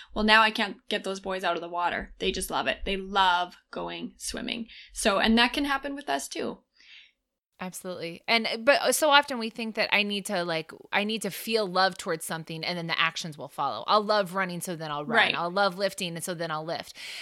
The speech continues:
Speaker 2: And, s-, and again, if you're listening to this, you probably don't love any shape of exercise or very few forms of exercise.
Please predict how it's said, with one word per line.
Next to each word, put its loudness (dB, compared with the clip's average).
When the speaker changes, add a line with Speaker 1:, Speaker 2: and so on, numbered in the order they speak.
Speaker 2:
And, 0
s-, -4
and 2
again, 4
if -4
you're 2
listening -2
to -2
this, -2
you -4
probably 6
don't 0
love 0
any -2
shape -6
of -4
exercise -2
or -2
very -2
few -4
forms -6
of -10
exercise. -4